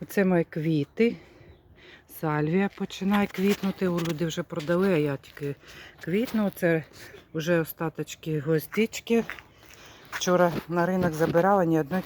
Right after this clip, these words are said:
квітки не залишилось. Вон, бачите, за ніч скільки на квіт. І пішли мої віолочки. Розмаринчик, віолки.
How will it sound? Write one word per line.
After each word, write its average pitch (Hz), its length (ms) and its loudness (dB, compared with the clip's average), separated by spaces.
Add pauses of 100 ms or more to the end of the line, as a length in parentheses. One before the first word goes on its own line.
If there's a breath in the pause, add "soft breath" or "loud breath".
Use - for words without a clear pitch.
квітки 147 520 -4
не 151 160 2
залишилось. 143 640 -4
Вон, 143 120 -4
бачите, 156 400 -6
за 135 160 -2
ніч 135 240 -4
скільки - 340 -10
на 143 120 -2
квіт. 139 260 -8 (640 loud breath)
І 311 280 2
пішли 214 560 0
мої 170 480 0
віолочки. 156 920 0 (720 loud breath)
Розмаринчик, 170 960 0 (880 soft breath)
віолки. 190 880 0